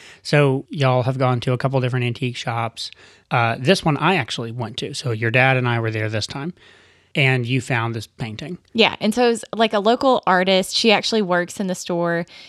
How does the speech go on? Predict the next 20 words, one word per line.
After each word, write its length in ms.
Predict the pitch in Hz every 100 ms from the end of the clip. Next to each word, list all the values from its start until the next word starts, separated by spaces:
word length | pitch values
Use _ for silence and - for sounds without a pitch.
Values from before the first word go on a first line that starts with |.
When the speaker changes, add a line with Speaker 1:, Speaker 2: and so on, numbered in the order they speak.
| _ -
Speaker 2:
and 480 | 196 180 180 175 156
some 180 | 214
of 140 | 196 -
her 160 | 190
paintings 560 | 180 190 170 170 160 160
are 100 | 165
mixed 400 | 170 - - -
in, 320 | 170 160 160
like, 220 | 160 156 -
among 300 | 165 160 156
all 160 | 156
the 140 | 151 151
other 320 | 156 151 165 -
random 400 | 170 165 156 151
stuff. 420 | - 156 160 - -
Speaker 1:
And 100 | 190
it's 140 | 196
a 60 | 196
cool 180 | 202
painting. 340 | 190 202 156